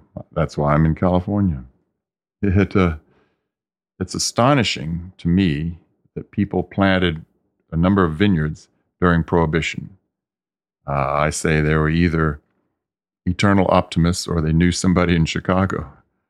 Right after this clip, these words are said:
But that, uh, it, it,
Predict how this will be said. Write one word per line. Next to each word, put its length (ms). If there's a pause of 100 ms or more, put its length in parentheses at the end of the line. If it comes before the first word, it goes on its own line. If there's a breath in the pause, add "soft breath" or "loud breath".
(1120)
But 200
that, 340
uh, 300 (680)
it, 220
it, 160